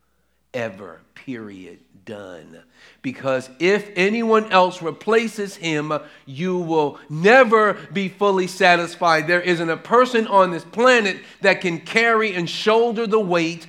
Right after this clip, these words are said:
of your satisfaction. They were never intended to. And so while you wish that girlfriend, boyfriend, that, that, that,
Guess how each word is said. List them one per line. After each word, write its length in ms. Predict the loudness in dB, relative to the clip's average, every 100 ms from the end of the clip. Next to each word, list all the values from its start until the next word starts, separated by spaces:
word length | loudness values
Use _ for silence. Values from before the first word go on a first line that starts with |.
| -12 -4
of 160 | -4
your 220 | 0 -2
satisfaction. 1120 | 0 4 4 2 -6 -2 0 0 -6 -8 -8 -10 -4
They 160 | 2 2
were 140 | 2
never 340 | 2 0 0 0
intended 800 | -2 -2 0 0 2 -2 -4
to. 360 | -10 -10 -8 -10 -12 -10
And 100 | -6
so 200 | -2 2
while 320 | 4 4 2
you 200 | -2 -2
wish 300 | 0 0 -2
that 240 | -6 -2
girlfriend, 580 | 2 2 2 -2 -6 -2
boyfriend, 520 | 0 2 2 -2 0
that, 180 | 0 2
that, 260 | 0 0 0
that, 220 | -2